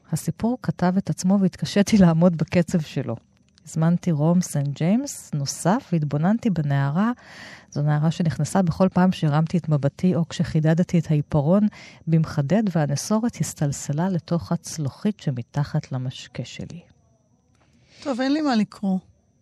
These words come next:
Speaker 1: מה היה לך מה לקרוא? תקראי.
Speaker 2: ואת בחרת קטע שסימנתי.
Speaker 1: לא, אבל את תמשיכי אותו, את תמשיכי אותו, יאללה.
Speaker 2: אחר כך שבתי לכתוב וחדרתי לתוך הסיפור והלכתי בו לאיבוד.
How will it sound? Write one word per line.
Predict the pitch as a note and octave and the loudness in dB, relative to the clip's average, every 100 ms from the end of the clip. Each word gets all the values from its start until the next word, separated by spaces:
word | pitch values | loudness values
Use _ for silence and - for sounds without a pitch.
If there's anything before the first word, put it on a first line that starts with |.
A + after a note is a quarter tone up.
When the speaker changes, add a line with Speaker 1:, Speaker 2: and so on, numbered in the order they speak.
| _ _ F3 | _ _ -8
Speaker 1:
מה | A3 | -4
היה | C#4+ | -4
לך | - | 0
מה | F3+ | 2
לקרוא? | E3 D#3 D3+ C#3 | 2 0 -4 0
תקראי. | G#3+ D#3+ C#3+ | 0 2 0
Speaker 2:
ואת | B2+ - | -2 -6
בחרת | G#3+ G3+ - A3 G#3 | -2 -2 -2 -2 -2
קטע | A#3 C4+ D4 | -4 -4 -4
שסימנתי. | - - - E4 F#4 E4+ A3 G3+ | -2 -2 0 0 2 2 2 2
Speaker 1:
לא, | E3 | 0
אבל | C#3+ D#3 | 0 0
את | F3 | 2
תמשיכי | G3 C4 G3+ E3+ F3 | 4 4 2 2 2
אותו, | D3 F#5+ C3+ | 2 2 2
את | D3 | 2
תמשיכי | - F#3 - - - | 4 2 4 0 2
אותו, | - C3+ | -4 -2
יאללה. | C#3 B2+ A2+ _ _ - A3 A#3 G3 - - - - - - | -2 -2 -6 _ _ -20 -14 -12 -10 -12 -14 -16 -18 -20 -8
Speaker 2:
אחר | G3 C4 B3+ | -2 0 0
כך | C4+ - | -2 0
שבתי | A#3 - B3+ | 0 0 0
לכתוב | G#3+ - A3 A3 G3+ | 0 -2 -2 -2 -2
וחדרתי | G3 - F#3 G3 G#3+ A#3+ | -6 -4 -4 -2 -2 -2
לתוך | G3+ G#3 - | -4 -4 -8
הסיפור | G3+ - - G#3 G#3 F#3+ | -10 -10 -6 -2 -2 0
והלכתי | F3+ G3 G3+ B3+ | 0 -2 -4 -4
בו | G3+ G3 | -2 0
לאיבוד. | F#3+ F3 E3 F3+ | 0 -2 -2 -2